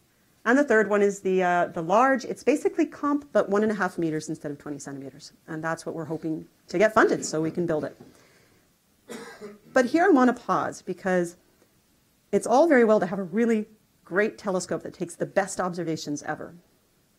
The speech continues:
It's going to open a new observational regime. We know it is. I mean, even comp, comp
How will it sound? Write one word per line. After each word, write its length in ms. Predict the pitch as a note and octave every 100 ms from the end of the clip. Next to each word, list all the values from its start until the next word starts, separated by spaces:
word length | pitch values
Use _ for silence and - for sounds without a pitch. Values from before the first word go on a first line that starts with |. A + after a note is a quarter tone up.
| _ _ _ _ _
It's 200 | G3+ -
going 320 | B3 C#4 D4
to 120 | C4 -
open 240 | G#3 G#3
a 60 | F#3
new 280 | F3+ F3+ F#3
observational 520 | E3+ D#3+ D#3+ D#3 D#3+
regime. 300 | D#3+ D#3 G#3+
We 80 | D4
know 220 | C#4+ A3
it 100 | D#3
is. 160 | C#3 -
I 80 | A3+
mean, 100 | C#4
even 280 | E4+ F4
comp, 420 | E4+ G4+ A#4+ - -
comp 300 | - A#4